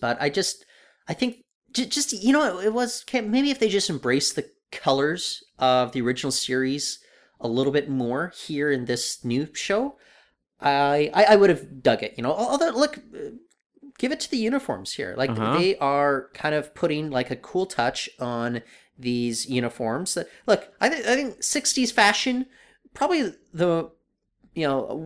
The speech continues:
Speaker 1: one of the fashion eras that don't look so dated, you know, when you go from decade to decade. Like, people were looking pretty styling back then, and that really works in the costuming department here <laughs> versus,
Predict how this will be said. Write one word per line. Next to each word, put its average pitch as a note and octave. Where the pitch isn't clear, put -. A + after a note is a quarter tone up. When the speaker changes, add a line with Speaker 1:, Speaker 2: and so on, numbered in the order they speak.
Speaker 1:
one F3
of G3
the F3
fashion E3
eras B2+
that A#2+
don't D#3+
look C3
so B2+
dated, C3
you C#3
know, A#2
when A#2
you A#2
go A2+
from A2
decade G2+
to -
decade. -
Like, G#2+
people D#3
were B2+
looking B2+
pretty C3+
styling A#2
back F#2
then, G2
and G#2+
that A#2+
really B2+
works G#2+
in G#2
the G#2
costuming C3
department A2
here G#2+
<laughs> -
versus, D3